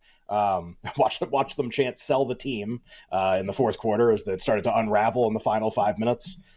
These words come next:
And the telecast doing, like, tried, the Pistons telecast tried to build this up like it was the game of the year. I was just like, "Man, I,"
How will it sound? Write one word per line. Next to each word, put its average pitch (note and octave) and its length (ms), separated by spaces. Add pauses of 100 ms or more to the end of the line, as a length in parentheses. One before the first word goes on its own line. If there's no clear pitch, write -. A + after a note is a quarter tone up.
(100)
And G2+ 120
the F#2+ 80
telecast B2 440
doing, G#2+ 120
like, F#2+ 160 (160)
tried, A2 300
the A2 80
Pistons C#3+ 400
telecast A2+ 320
tried A2+ 140
to A2 60
build G#2+ 180
this G#2 120
up G#3 140
like G3+ 120
it G#3 60
was - 120
the A3 80
game - 180
of - 80
the G#2 60
year. A2+ 260 (420)
I C#3 140
was - 100
just C3 160
like, - 180
"Man, C#3 240
I," B2 260